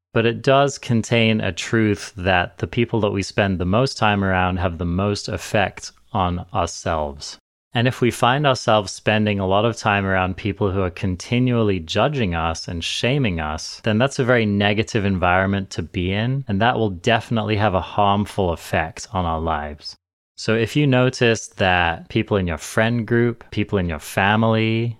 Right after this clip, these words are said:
your partner, people you're in romantic relationships with, if they're regularly shaming you, that's an important thing to call out.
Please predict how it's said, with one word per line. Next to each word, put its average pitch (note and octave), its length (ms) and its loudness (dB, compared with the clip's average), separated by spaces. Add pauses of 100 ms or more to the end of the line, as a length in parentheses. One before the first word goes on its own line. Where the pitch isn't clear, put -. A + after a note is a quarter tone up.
your E2+ 180 0
partner, A2 720 2
people G2 320 0
you're E2+ 140 0
in E2 300 -6
romantic G#2 520 0
relationships G2+ 680 -2
with, F#2+ 360 -2
if G#2 120 -8
they're C3 200 4
regularly G#2 640 2
shaming G2 560 0
you, B2+ 360 0
that's - 220 -2
an C3 60 2
important A#2 480 2
thing A2 240 0
to - 120 -10
call F#2 420 2
out. E2 440 -6